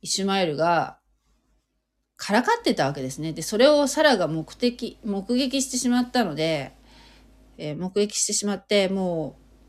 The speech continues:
う、もうふ-、怒り、怒り心頭というところで、もうアブラハムにもう、この母子をイシュマエルとね、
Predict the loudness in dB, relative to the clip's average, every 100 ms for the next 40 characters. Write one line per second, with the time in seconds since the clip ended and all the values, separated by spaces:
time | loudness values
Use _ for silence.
0 | _ _ -12 -10 -12 -16 -16 -16 -20 _
1 | -20 _ _ _ _ _ _ _ _ _
2 | _ _ _ _ _ -10 2 4 4 2
3 | -4 _ _ -20 -2 2 4 4 0 0
4 | 0 0 0 -6 -6 -4 -4 0 0 0
5 | -4 _ -14 -8 -6 -6 -6 -8 -6 -6
6 | -6 -6 -8 -8 -14 -20 _ _ -14 -8
7 | -8 -8 -14 -20 -20 _ _ _ -6 -6
8 | -6 -4 0 0 -2 -6 -8 -6 -6 -8
9 | -10 -4 0 0 -2